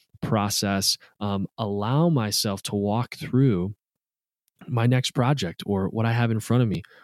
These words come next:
or, um, uh, something I have to tackle. And that's where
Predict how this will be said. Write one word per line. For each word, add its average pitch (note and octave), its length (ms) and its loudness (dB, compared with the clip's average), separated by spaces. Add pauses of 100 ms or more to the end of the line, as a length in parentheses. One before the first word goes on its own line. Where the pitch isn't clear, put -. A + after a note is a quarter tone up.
(120)
or, G2 440 2
um, F#2+ 340 -4 (240)
uh, - 80 -4 (100)
something B2+ 320 2
I A2 80 2
have A2 120 0
to F#2+ 80 -6
tackle. G#2 560 -4
And G2+ 220 -4 (360)
that's B2 340 2
where G2 440 0